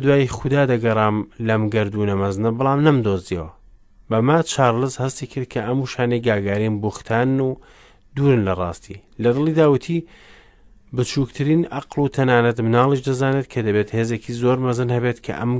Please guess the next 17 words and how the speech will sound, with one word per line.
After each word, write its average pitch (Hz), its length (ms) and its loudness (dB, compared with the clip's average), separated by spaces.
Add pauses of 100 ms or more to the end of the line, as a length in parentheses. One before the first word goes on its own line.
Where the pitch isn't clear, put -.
گەردوونە 104 460 0
مەزنەی 101 400 -4
دروست 117 280 -2
کرد 92 180 -10
بێت.» 87 200 -10
دواتر 107 380 -2 (640)
هاتەوە 151 420 4 (100)
یادی 151 320 2 (400)
ئەوەی 117 360 2 (180)
ئارمسترانگ 117 640 0
وتی 104 340 -6
کە 98 80 -2 (160)
یەکەم 101 300 -4
کەشتیوانی 135 520 -2
ئاسمانی 127 520 -2
ئەمریکیە 120 520 -2 (480)
کە - 80 -4